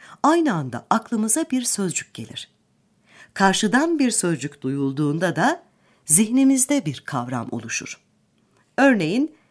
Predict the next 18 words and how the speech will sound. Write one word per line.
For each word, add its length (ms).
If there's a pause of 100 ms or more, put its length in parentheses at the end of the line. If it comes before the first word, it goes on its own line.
(320)
kiremit 560
sözcüğü 640 (520)
ev 180
çatısını 500
örtmeye 540
yarayan 580
pişirilmiş 720
balçık 440
anlamındadır. 760 (500)
Fakat 380 (340)
balçıktan 640
yapılmış 580
evlerle 540
dolu 260
bir 180
köyde 300
yaşayan 560
kişiyle 680